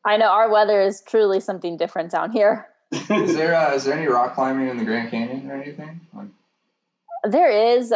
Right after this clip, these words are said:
Speaker 1: I've never been to it. Uh, I don't think a ton of people do it.
Speaker 2: Like, because of difficulty, or is it just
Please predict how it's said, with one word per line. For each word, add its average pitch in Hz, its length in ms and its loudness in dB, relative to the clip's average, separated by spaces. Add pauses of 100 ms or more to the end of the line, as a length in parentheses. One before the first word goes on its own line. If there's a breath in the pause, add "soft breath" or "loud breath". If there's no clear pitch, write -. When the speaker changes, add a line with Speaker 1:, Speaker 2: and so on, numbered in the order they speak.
(120)
Speaker 1:
I've 208 240 0
never 233 220 2
been 208 220 0
to - 100 -4
it. 220 340 4
Uh, 160 500 0
I 208 140 0
don't 262 240 -4
think 226 220 -4
a 220 60 0
ton - 260 -4
of 190 160 -6
people 202 240 -2
do 202 180 2
it. 208 200 4 (1900)
Speaker 2:
Like, 147 180 0
because 147 280 0
of 131 100 -2
difficulty, 156 680 -2
or 135 80 0
is 113 140 0
it 120 120 0
just 123 180 2